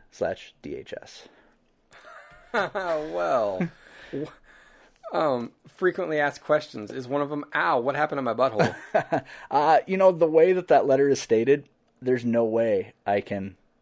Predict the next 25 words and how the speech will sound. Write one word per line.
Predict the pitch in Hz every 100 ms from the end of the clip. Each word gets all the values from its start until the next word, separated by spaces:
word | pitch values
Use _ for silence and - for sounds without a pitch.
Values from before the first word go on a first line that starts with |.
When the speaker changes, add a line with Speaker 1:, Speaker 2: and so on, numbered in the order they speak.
| _ _ _ -
Speaker 1:
contest | 101 117 120
it. | - - _ _ _ _ -
Speaker 2:
What | 139 175
are | 202
your | 165
five, | - 165 139 110 107 -
five | - 147 123 104 -
options? | - 143 - 147 - -
Speaker 1:
Uh, | 180
um, | 175 165 147 - - 135 _
they | 143 156 165 175
allow | 143 147 151
you | 151 147
to | - 143 135 131 127 _ -
have | 131 123
an |
informal | 120 139 147 151 147 147 143 - _ _ -
hearing, | 139 139 147 151 -
which | 127
is |
Speaker 2:
Yeah. | 107
Speaker 1:
basically | 120 113 107
a |
phone | - 110
call | 113 107 113